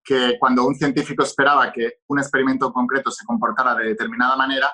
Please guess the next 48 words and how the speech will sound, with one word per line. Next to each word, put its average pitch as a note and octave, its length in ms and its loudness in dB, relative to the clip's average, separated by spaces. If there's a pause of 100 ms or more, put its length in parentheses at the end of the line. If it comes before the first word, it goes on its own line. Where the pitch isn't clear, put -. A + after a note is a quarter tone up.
(120)
el A3 100 -8
experimento B2+ 720 0
terminaba A#2+ 460 4
comportándose A2 560 -2
así. C#3 280 -6
Pues C3+ 200 0
esto, E3+ 540 0
que A#2+ 240 0
lo A2 120 0
podemos C3 280 2
extrapolar C3 580 0
bajando A#2 320 0
el A#2+ 60 -4
concepto A#2+ 320 -4
a A#2+ 100 2
la A2 60 -6
Tierra B2 260 0
a A2 60 -2
nuestra A2+ 320 -2
vida B2 220 2
diaria, D3 520 2
tú D#3+ 140 2
tienes D#3+ 260 0
la C3 120 2
economía B2+ 440 2
que A2+ 80 -2
esperas C#3 420 -2
tener D3+ 320 0 (360)
basándose C#3 580 0
en D3 60 -4
las C3 120 2
referencias B2+ 680 -4 (180)
que B2 80 -4
tú C3+ 120 0
estás C3 220 -2
escuchando B2+ 460 0
diariamente. A#2+ 600 2
Cuando A#2 180 2
en A#2+ 80 2
el A#2+ 140 2
informativo B2 560 2
te D3 80 2
dicen D3 260 0
que A#2 80 -4
había A#2 140 2
una C3+ 100 4
recesión C3+ 420 -2
mundial, D3+ 440 2